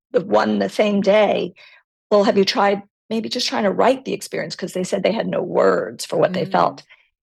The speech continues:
Speaker 1: And they both said to me, "Oh, I'm not a writer. I don't <laughs> write." And I said, "It's not for anybody else. Just try to use your senses and put it into words." And,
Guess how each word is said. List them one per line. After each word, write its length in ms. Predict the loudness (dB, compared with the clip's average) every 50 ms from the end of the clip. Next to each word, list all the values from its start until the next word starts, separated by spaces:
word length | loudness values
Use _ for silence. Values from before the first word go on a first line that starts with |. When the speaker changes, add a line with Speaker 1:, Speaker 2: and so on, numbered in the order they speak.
| _ _ -2
Speaker 1:
And 140 | 2 4 4
they 80 | 2 4
both 260 | 4 4 4 4 2
said 260 | 2 0 0 0 0 -2
to 100 | -4 -4
me, 340 | -2 -2 -4 -6 -6 -8 -6 -2
"Oh, 340 | 0 2 2 2 0 -4 -8 _ _ _ _ _ _ _ _ _ -4
I'm 100 | -2 0
not 160 | 0 0 0
a 60 | 0
writer. 380 | -2 -2 -2 -2 0 0 0 0
I 80 | 0
don't 200 | 0 -2 -4 -2 0
<laughs> 60 | 2
write." 340 | 2 4 4 2 0 -2 -4
And 160 | -2 -2 0
I 80 | 0 0
said, 220 | 0 0 -2 -2 -4 -10 -20 -20 -20 _ _ _ -12
"It's 160 | -10 -2 0
not 160 | 2 2 2 0
for 140 | 0 2
anybody 420 | 2 2 2 2 2 2 2 2 2
else. 220 | 0 0 -4 -6
Just 440 | -6 -4 -4 -4 -6 -6 -12 _ _
try 380 | -10 -8 -4 -2 -2 0 0 0
to 100 | 0 0
use 280 | 0 0 0 0 -2 -2
your 120 | -2 -2
senses 580 | -4 -2 -2 -2 0 0 -2 -6 -6 -8 -8 -6
and 160 | -8 -8 -8
put 200 | -4 -2 0 0
it 140 | 2 2 2
into 420 | 0 0 0 -2 -4 -6 -8 -6
words." 380 | -2 0 0 2 0 0 -2 -2
And, 220 | -2 -2 -4 -6